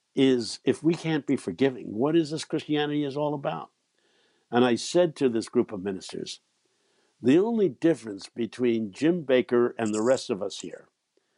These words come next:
is that they haven't found out about our secrets. And all of us have dirty secrets. Don't say that you don't." Nobody said a beep, because everybody does have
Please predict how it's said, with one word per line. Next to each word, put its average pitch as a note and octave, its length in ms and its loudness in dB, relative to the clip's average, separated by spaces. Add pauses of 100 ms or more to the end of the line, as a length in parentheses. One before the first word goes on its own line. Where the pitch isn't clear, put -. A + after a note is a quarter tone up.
(540)
is G#2 160 -10
that A#2 140 -4
they A#2 140 2
haven't C#3+ 300 0
found B2 280 -2
out A#2 140 -4
about A2 420 -6 (580)
our C3+ 160 0
secrets. - 680 -10 (680)
And A2+ 160 -4
all D3+ 240 2
of D#3+ 100 -2
us D3+ 140 -8
have C3 300 -8
dirty A2+ 280 0
secrets. - 720 -12 (760)
Don't B2+ 260 0 (420)
say A2+ 320 -2
that G2+ 240 -10
you D#2+ 160 -10
don't." D#3+ 280 -8 (760)
Nobody A2 460 4 (840)
said G#2+ 360 -4
a - 120 -12 (100)
beep, F2 320 -8 (420)
because - 280 -2
everybody F#2+ 420 0
does F#2 320 -2
have F#2+ 180 -2